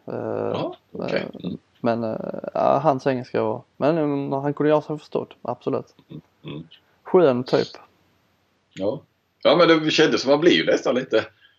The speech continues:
Speaker 2: Kan man säga att det blir lite kultfigur?
Speaker 1: Ja, eh, exakt, verkligen. Han var ju, för att ha spelat så otroligt lite så var han i, har man märkt nu i efterhand också, att han var,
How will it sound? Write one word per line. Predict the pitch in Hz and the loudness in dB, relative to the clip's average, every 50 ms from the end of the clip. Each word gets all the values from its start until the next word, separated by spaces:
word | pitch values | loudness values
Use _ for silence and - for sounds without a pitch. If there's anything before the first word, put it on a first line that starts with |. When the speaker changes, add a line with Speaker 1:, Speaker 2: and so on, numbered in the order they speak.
| _ _ | _ _
Speaker 2:
Kan | _ - 147 - | _ -2 0 2
man | 156 - | 2 2
säga | - 180 - 185 | 4 4 4 4
att | - | 2
det | 107 | 4
blir | 123 415 - | 4 4 6
lite | 165 170 175 - - | 8 6 4 4 -4
kultfigur? | - - - - - - - - - - - - - 64 - - _ _ _ _ _ _ | -6 -2 0 0 0 -2 -12 -14 -14 -12 -12 -10 -10 -10 -12 -14 _ _ _ _ _ _
Speaker 1:
Ja, | - 113 113 139 165 185 185 | 0 4 6 6 8 6 6
eh, | 180 170 165 165 160 - - 160 - - | 4 2 0 0 0 -2 -4 -6 -6 -6
exakt, | - - - - 170 - - _ _ - | -8 -6 -4 -4 -4 -4 -6 _ _ -10
verkligen. | 139 139 147 156 - - - - - 139 | -4 -4 -4 -4 -6 -10 -12 -12 -12 -8
Han | 131 131 127 | -4 -4 -2
var | 135 143 139 | -2 -2 -2
ju, | 135 135 135 139 135 135 139 147 - _ - - _ - _ _ | -2 -2 -2 -2 -4 -4 -8 -10 -10 _ -20 -20 _ -20 _ _
för | - 143 139 | -4 -4 -4
att | 135 | -4
ha | - _ | -2 _
spelat | - 151 156 147 120 - - - - - _ _ _ _ - | 2 2 2 2 0 -2 -6 -16 -20 -20 _ _ _ _ -4
så | - 147 139 - - | -2 -2 -2 -2 -2
otroligt | - 170 - - - - 226 165 127 127 - | -6 -6 -6 -8 -2 0 0 0 0 0 0
lite | 123 127 131 - - | 0 -2 -2 -4 -8
så | 107 - 110 107 | -6 -6 -6 -4
var | 113 117 127 131 135 127 143 | -2 0 0 0 2 2 0
han | 131 131 135 | 0 -2 -6
i, | 123 127 131 135 135 131 131 127 123 123 123 123 120 123 127 127 _ _ _ _ | -8 -8 -8 -6 -6 -6 -6 -4 -4 -4 -4 -6 -6 -8 -10 -14 _ _ _ _
har | _ - 131 | _ -10 -8
man | 131 135 | -6 -2
märkt | 151 147 135 - - | -2 -2 -2 -2 -6
nu | 135 131 131 | -8 -6 -6
i | 139 | -8
efterhand | 147 - - - - 120 | -8 -8 -10 -10 -8 -8
också, | 139 - - - | -10 -10 -10 -12
att | 117 113 - | -12 -10 -4
han | - 113 113 127 | -4 -2 -2 -2
var, | 131 139 135 127 123 117 110 101 110 | 2 2 4 4 4 2 0 -2 -4